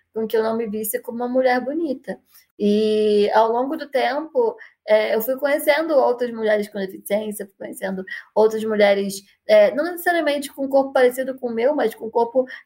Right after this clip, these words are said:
tão diferente quanto o meu, é, e isso foi me dando mais, mais força, mais ânimo, mais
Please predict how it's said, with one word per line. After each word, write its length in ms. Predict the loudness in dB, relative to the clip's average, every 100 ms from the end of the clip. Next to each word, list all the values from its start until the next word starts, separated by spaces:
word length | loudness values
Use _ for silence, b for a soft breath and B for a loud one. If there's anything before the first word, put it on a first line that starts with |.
| 2
tão 220 | 2 2
diferente 680 | -4 2 2 2 -2 -4 -2
quanto 320 | -2 -2 -6
o 80 | -4
meu, 340 | -2 2 0 0 B B 0
é, 640 | 0 2 0 0 2 0
e 300 | -2 -4 -2
isso 180 | -2 0 4 6 6 2 B 2
foi 140 | 2
me 180 | 2 -2
dando 300 | -2 0 -2
mais, 400 | 2 2 0 -4
mais 280 | -2 -2 2
força, 500 | 4 6 4 -2 -4
mais 260 | -2 -2
ânimo, 480 | -2 -4 -4 -4 -2
mais 320 | 0 0 -2